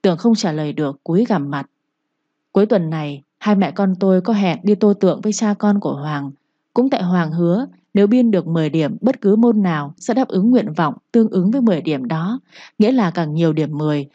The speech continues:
thì càng được nhiều nguyện vọng. Lần này được điểm mười, môn mỹ thuật chủ đề vẽ bức tranh mà em thích nhất. Thằng bé vẽ hai người lớn và hai đứa trẻ đang chơi cùng với nhau, lại còn giải thích, "Đây là chú Hoàng, đây là mẹ Ngân,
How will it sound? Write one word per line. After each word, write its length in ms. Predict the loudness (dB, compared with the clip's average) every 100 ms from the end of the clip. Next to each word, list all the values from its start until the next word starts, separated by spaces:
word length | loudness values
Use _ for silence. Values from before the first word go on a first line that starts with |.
| _
thì 80 | -2
càng 180 | 0 0
được 160 | 0 0
nhiều 220 | 0 0
nguyện 240 | -2 -4
vọng. 200 | -4 -6 -8 _ _ _ _ -20 _ 0
Lần 180 | 0 2
này 120 | 2
được 160 | 2
điểm 300 | 0 -2 -2
mười, 320 | -4 -4 -4 -4 2
môn 200 | 4 4
mỹ 140 | 0
thuật 260 | -2 -4 -4
chủ 180 | -4 -2
đề 180 | -2 -4
vẽ 220 | -6 -2
bức 160 | -4 -2
tranh 360 | 0 2 2
mà 80 | 2
em 200 | 0 0
thích 220 | -2 2
nhất. 200 | 2 2 _ _ _ _ -2
Thằng 160 | 0
bé 140 | 2 0
vẽ 160 | -2
hai 240 | -2 0 2
người 200 | 2 0
lớn 300 | -2 0 0
và 100 | 2
hai 160 | 2
đứa 180 | 2 0
trẻ 340 | 2 0 0 -6 _ -2
đang 160 | 0
chơi 180 | 2 2
cùng 240 | 2 0 0
với 140 | 0
nhau, 340 | 2 2 0 -4 _ _ -2
lại 140 | -2
còn 220 | -2 -6
giải 220 | -8 -10 -6
thích, 220 | -6 -8 _ _ _ _ _
"Đây 100 | 2
là 140 | 2 0
chú 240 | 0 2
Hoàng, 380 | 2 0 -2 -4 0
đây 140 | 2
là 140 | 2 0
mẹ 220 | -4 -2
Ngân, 300 | 2 2